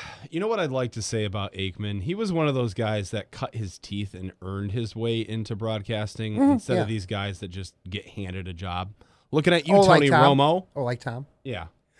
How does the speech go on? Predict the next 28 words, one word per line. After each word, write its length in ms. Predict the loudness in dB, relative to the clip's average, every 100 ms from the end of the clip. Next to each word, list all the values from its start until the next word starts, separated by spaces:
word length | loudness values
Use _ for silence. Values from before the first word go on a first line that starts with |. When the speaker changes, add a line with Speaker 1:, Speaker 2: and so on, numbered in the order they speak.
| -10
Speaker 2:
Romo's 540 | 4 6 8 8 6 6
all 160 | 6
right. 380 | 6 6 6 2
Speaker 1:
He 80 | 0
sucks, 500 | -4 -8 -10 -12 -14
dude. 320 | -14 -14 -14 -4
Speaker 2:
He's 200 | -2 0
all 260 | 2 2 2
right. 300 | 2 4 4
Speaker 1:
He 60 |
Speaker 2:
I 160 | 4 6
didn't 20 |
Speaker 1:
doesn't 200 | 6 6
Speaker 2:
say, 40 | 6
Speaker 1:
give 160 | 4 2
insight. 720 | 2 2 2 0 0 0 -6 _ _ _ 0
Speaker 2:
I 160 | 4
didn't 200 | 6 4
say 260 | 2 4 4
he 80 | 4
was 220 | 0 -2
great. 420 | 0 4 6 4
He, 100 | 2
I 80 | -2
said 220 | -2 -2
he's 180 | -2 -6 -6
all 440 | -4 -4 -6 -10 -8
right. 580 | -2 -2 -2 -10 -20